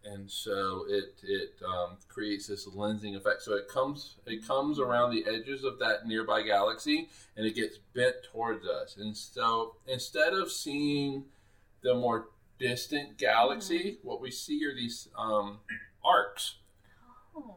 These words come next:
Speaker 1: Yeah, these gravitational arcs. They're called gra-, well, they're called gravitational
Speaker 2: That's
Speaker 1: arcs.
Speaker 2: cool.
Speaker 1: Um, and this particular one, um, it actually looks like a horseshoe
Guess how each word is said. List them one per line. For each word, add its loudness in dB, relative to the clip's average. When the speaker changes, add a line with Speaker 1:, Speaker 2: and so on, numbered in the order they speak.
Speaker 1:
Yeah, 4
these 0
gravitational 4
arcs. 4
They're -8
called 4
gra-, 0
well, -2
they're -2
called -6
gravitational -4
Speaker 2:
That's 4
Speaker 1:
arcs. -4
Speaker 2:
cool. -4
Speaker 1:
Um, 2
and 2
this 4
particular -4
one, 0
um, 8
it 4
actually 4
looks 0
like 2
a 4
horseshoe 0